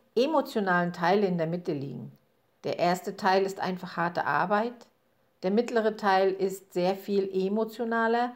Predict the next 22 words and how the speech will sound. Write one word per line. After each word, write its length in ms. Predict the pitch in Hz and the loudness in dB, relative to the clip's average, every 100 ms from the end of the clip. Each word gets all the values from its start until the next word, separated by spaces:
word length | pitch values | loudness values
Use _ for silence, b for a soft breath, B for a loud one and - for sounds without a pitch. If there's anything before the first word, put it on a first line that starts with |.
| - | -10
Und 160 | 180 | -2
wenn 140 | 190 185 | 0 2
man 180 | 185 | 2
dann 220 | 175 180 175 | 2 2 2
die 240 | 180 175 - - | -2 -4 -8 -2
obersten 460 | 220 254 254 214 | 0 0 -2 -8
Ebenen 420 | - 170 175 170 | -2 -2 0 -2
erreicht, 400 | 170 156 165 202 - | -2 0 0 0 -4
wo 100 | 175 | -2
der 120 | 165 | -2
Gewinn 400 | 160 156 180 196 | -2 -4 -4 -6
kommt, 400 | - 196 226 - - b b b b b | -4 -4 -6 -10 -20 b b b b b
die 80 | 190 | 4
Loyalität 840 | 196 185 185 180 180 180 220 233 | 8 8 8 6 2 2 0 2
lebt 300 | 220 208 214 | 4 4 4
und 100 | 196 | -2
das 120 | 175 - | -8 -8
Vertrauen 540 | 175 - 175 220 226 | -10 -2 0 2 2
wächst, 460 | 214 214 - - _ _ _ | 0 -2 -14 -20 _ _ _
wird 200 | 175 180 | -10 -10
es 120 | 180 | -12
einfach, 640 | - 175 180 151 160 - | -8 -6 -6 -10 -14 -16